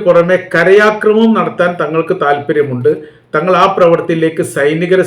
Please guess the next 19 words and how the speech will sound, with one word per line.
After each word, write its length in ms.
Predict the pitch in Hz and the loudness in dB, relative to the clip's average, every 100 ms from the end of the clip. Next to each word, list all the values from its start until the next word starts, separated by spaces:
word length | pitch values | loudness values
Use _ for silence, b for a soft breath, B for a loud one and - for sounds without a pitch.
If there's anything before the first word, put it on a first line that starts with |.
| - | -2
സജ്ജരാക്കുകയാണ്, 880 | 135 131 165 131 123 131 117 123 156 B B B - | -6 -2 0 0 -2 -4 -2 -4 -8 B B B -4
മേഖല 360 | 170 202 226 220 190 | 0 2 2 2 2
കേന്ദ്രീകരിച്ചുകൊണ്ട് 960 | 180 180 196 180 165 156 165 151 143 170 | 2 2 2 2 0 0 0 0 0 -2
വ്യത്യസ്ത 400 | 147 123 190 - 135 123 | -4 0 0 0 -2 -2
ഭാഗങ്ങളിലേക്ക് 920 | 135 151 160 185 170 151 143 139 175 220 B B B 151 | -2 0 0 0 0 0 0 0 0 -2 B B B -6
തങ്ങൾ 200 | 160 180 - | -2 -2 0
സൈന്യത്തെ 500 | 147 156 175 170 190 214 160 | 0 0 -2 0 0 0 -4
ഉപയോഗിച്ചുകൊണ്ട് 760 | 151 175 196 196 175 151 147 151 139 | 0 4 4 2 -2 0 0 0 -4
ആക്രമണം 360 | 139 160 165 165 | -4 -2 -4 -2
നടത്തി 300 | 139 123 - 165 | -4 -6 -4 -4
ഹമാസിൻ്റെ 680 | 139 143 156 - 165 170 165 139 | -2 -4 -4 -4 -2 -2 -2 0
ആളുകളെ 400 | 147 147 147 160 143 | 0 0 0 0 -2
കൂട്ടത്തോടെ 580 | 156 156 165 151 143 175 B B B 170 | -4 -4 -2 0 2 -2 B B B 0
കൊലപ്പെടുത്തുക 600 | 190 214 202 170 180 170 160 | 2 4 2 2 0 0 0
എന്നുള്ള 260 | 156 156 156 | 0 0 -2
ഉദ്ദേശ 420 | 139 131 180 185 165 | -2 0 0 0 -2
ലക്ഷ്യം 320 | 139 143 156 151 | -4 -4 -8 -8
തങ്ങൾ 200 | 135 156 | -8 -8
സാധൂകരിക്കും 880 | 139 131 139 151 175 156 135 - | -8 -4 -2 -2 -2 -2 -4 -8